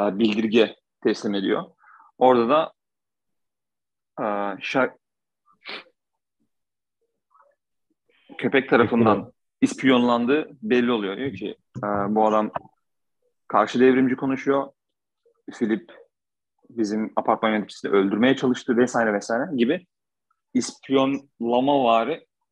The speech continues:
Speaker 1: e, hareketlerini görüyoruz. Tam o sırada da, e,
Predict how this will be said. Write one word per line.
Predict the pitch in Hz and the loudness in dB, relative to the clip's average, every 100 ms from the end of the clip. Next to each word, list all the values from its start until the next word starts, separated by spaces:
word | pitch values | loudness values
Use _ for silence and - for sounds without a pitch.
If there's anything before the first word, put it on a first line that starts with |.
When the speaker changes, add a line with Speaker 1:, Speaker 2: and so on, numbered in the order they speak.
| _ _ | _ _
Speaker 1:
e, | 107 | -14
hareketlerini | 104 117 113 120 90 120 117 | -4 -2 0 -2 -2 -2 -2
görüyoruz. | 107 95 98 - _ _ _ _ _ _ _ | -2 -2 -6 -10 _ _ _ _ _ _ _
Tam | 143 143 | -2 0
o | 139 | 0
sırada | 165 151 127 120 | 0 0 2 2
da, | 143 185 - _ _ _ - | 0 -2 -6 _ _ _ -20
e, | _ | _